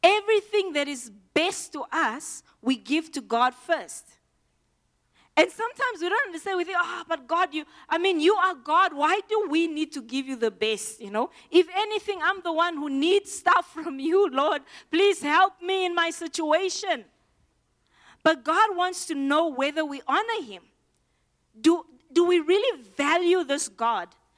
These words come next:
Because if we value God, we will partake of him.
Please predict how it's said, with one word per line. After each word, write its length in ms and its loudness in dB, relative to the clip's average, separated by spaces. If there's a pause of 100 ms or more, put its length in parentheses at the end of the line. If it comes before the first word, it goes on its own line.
(160)
Because 320 2
if 120 -2
we 160 0
value 680 0
God, 320 0 (260)
we 140 0
will 320 4 (300)
partake 720 -4 (100)
of 200 -8
him. 180 -20